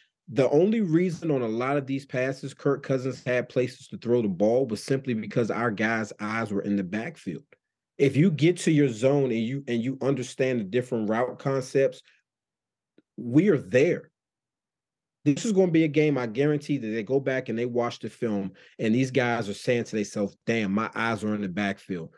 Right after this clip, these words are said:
"Oh, I carried this person a little bit too long." Yes, there were a couple of plays where we, we ran zone and guys came open, but oftentimes that was off of some type of play action fake. All right. But for the most part, I think our guys did a good job.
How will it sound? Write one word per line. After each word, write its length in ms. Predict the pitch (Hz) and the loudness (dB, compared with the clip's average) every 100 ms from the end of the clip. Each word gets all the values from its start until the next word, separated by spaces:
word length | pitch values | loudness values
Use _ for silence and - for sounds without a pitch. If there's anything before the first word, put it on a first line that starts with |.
| _ _ 120 | _ _ 4
"Oh, 240 | 123 113 | 4 4
I 80 | 107 | -2
carried 480 | - - 123 117 98 | -4 2 2 2 -2
this 200 | 110 - | -6 -8
person 400 | - 120 110 101 | -2 -2 0 -2
a 40 | |
little 160 | 101 104 | 0 0
bit 220 | 98 98 | -2 -6
too 180 | - 104 | -4 -4
long." 320 | 98 101 78 - - - | -2 -4 -6 -12 -20 0
Yes, 280 | 135 160 156 - | 2 2 0 0
there 120 | 160 | 4
were 160 | 160 | 4
a 60 | 165 | 4
couple 280 | - 165 160 | 2 0 0
of 60 | |
plays 340 | - 147 147 143 | 0 0 0 0
where 160 | 143 | -2
we, 180 | 131 131 - | -2 -6 -8
we 180 | 113 127 | -6 -4
ran 340 | 127 127 120 | 0 2 0
zone 420 | 101 123 127 127 123 | 0 0 0 -2 -4
and 260 | 110 104 | -4 -2
guys 340 | 113 113 117 - | -2 -2 -4 -8
came 360 | - 127 110 | -4 -2 0
open, 300 | 110 117 120 | -2 -2 -4
but 140 | 113 107 101 | -2 -2 -2
oftentimes 640 | - 123 135 110 127 117 107 | -2 -2 -4 -6 -4 -2 -2
that 160 | 110 | -2
was 140 | 110 117 | -2 -2
off 260 | 113 104 | -2 -4
of 80 | 101 | -8
some 220 | - 120 | -6 -6
type 240 | 113 110 101 | -4 -6 -8
of 100 | 92 | -6
play 220 | - 113 | -2 0
action 340 | 104 104 101 | -2 -4 -10
fake. 340 | 90 101 78 - _ _ _ _ - | -10 -10 -10 -12 _ _ _ _ -6
All 60 | |
right. 220 | 101 110 - - | -2 -2 -6 -2
But 120 | 127 | 0
for 140 | 123 156 | 4 4
the 60 | |
most 360 | 131 110 147 160 | 4 4 4 2
part, 260 | - 156 151 | 2 2 2
I 100 | 123 | -2
think 300 | 143 156 147 | 0 0 2
our 160 | 131 123 | 0 -2
guys 380 | 104 107 120 113 | -4 -4 -4 -2
did 140 | 107 | -2
a 60 | 104 | -2
good 340 | 87 113 113 | -2 -4 -4
job. 420 | 90 113 156 90 | -4 -2 -2 -4